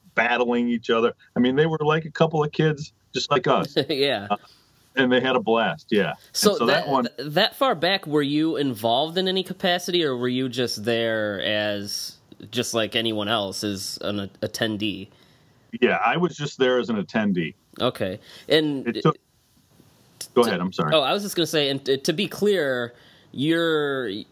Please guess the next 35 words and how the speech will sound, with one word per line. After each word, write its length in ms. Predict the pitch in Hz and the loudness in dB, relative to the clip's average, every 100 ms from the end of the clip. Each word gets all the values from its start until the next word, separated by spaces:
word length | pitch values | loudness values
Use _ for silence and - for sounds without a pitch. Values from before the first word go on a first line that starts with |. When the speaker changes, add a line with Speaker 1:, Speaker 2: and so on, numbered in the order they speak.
| - | 0
Speaker 2:
an 120 | 139 | 2
organizer, 760 | 156 175 175 160 156 151 151 | 2 2 2 2 0 0 0
and 140 | 135 135 | 0 0
you, 180 | 147 143 | -2 -2
you 240 | 139 214 | -2 0
handle 280 | 233 196 165 | 0 0 0
a 40 | |
lot 120 | 156 | 0
of 80 | 151 | 0
the 80 | 131 | -4
P 240 | - 156 | -2 -2
R 400 | 131 127 135 131 | 0 2 0 0
and 180 | 123 117 | -2 -4
social 460 | - - 135 135 120 | -4 -2 -2 -2 -4
media 380 | 123 143 117 101 | -2 -2 -2 -4
stuff 340 | - 98 92 | -4 -4 -2
still, 360 | - 101 95 98 | -4 -2 -6 -6
correct? 440 | 117 113 117 _ _ _ _ _ _ _ | -6 -6 -8 _ _ _ _ _ _ _
Speaker 1:
Right, 460 | 120 120 123 92 80 _ _ | 0 2 2 0 -6 _ _
right. 320 | 113 110 92 80 | -2 0 0 -4
So, 380 | - 120 113 110 _ _ _ _ - | 2 4 4 -2 _ _ _ _ 2
um, 520 | 110 110 107 110 110 - | 2 4 2 0 0 -4
the 80 | 113 | -4
P 260 | - 131 | 2 4
R, 420 | 123 123 123 123 | 4 4 2 0
the 120 | 107 107 | -2 -2
social 320 | 123 117 123 | 0 2 2
media, 180 | 120 120 | 2 2
I 180 | 107 110 | 2 0
actually, 340 | 139 - 143 | 0 2 2
a 40 | 123 | 2
couple 280 | 131 127 127 | 0 0 2
of 60 | |
years 240 | 120 127 117 | 4 2 2
ago, 320 | 113 110 | 2 2